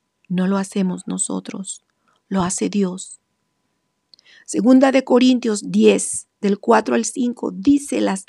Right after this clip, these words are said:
armas de nuestra milicia no son carnales, sino poderosas en Dios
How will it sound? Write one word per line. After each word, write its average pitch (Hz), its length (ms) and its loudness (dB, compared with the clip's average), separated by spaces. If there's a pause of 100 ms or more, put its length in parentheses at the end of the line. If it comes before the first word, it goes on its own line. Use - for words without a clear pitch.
(160)
armas 349 880 0 (320)
de 233 140 2
nuestra 247 800 -2
milicia 254 680 -2
no 214 400 0
son 214 380 -6
carnales, 190 760 -8 (1300)
sino 254 380 2
poderosas 254 680 4
en 254 160 2
Dios 220 440 -2